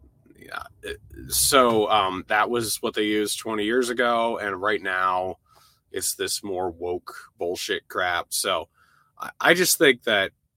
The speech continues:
the government doesn't give a shit about your religion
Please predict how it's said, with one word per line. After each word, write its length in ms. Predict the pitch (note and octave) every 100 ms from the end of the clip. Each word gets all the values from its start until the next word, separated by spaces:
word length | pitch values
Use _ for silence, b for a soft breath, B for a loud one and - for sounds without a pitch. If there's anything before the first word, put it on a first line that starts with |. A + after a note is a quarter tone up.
| _ _ _ _ _ _ _
the 100 | C#3
government 580 | B2 D3+ E3+ E3 C3+ - _ -
doesn't 360 | B2+ B2+ A#2 G2+
give 160 | A2
a 60 | G#2
shit 400 | - A2+ F#2+ -
about 280 | F#2+ G2 F2+
your 140 | G2+
religion 760 | F#2+ F#2 G2+ G2 G2+ G2 G2